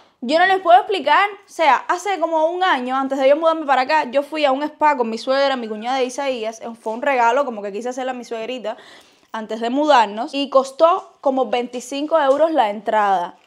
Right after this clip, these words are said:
Era una piscina con chorros, sauna y demás. Bueno, pues todo eso está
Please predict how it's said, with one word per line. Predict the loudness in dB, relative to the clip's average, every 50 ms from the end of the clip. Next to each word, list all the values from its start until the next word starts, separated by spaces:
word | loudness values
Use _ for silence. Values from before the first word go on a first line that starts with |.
| _ _ -10
Era | -4 -2 0 2 2 2 2 -2 -8 -14
una | -14 -12 -12 -10 -6 -6 -4 -4
piscina | -6 -8 -10 -12 -14 -12 -10 -10 -8 -8
con | -8 -8 -8 -10
chorros, | -6 -4 -2 0 0 -2 -2 -4 -4 -6 -6 -8 -14 _
sauna | -16 -4 0 2 2 4 2 2 0 -4 -6 -6 -6 -6
y | -8
demás. | -6 -6 -6 -6 -8 -10 -10 -12 -14 -18 -20 -20 -20 -20 _
Bueno, | -6 -6 -4 -4 -6
pues | -8 -10 -4
todo | -2 0 0 0 0 -2
eso | -2 -4 -6 -10 -12 -12 -12 _ _ _ _ _
está | -16 -16 -10 _ -2 -2 0 -2 -4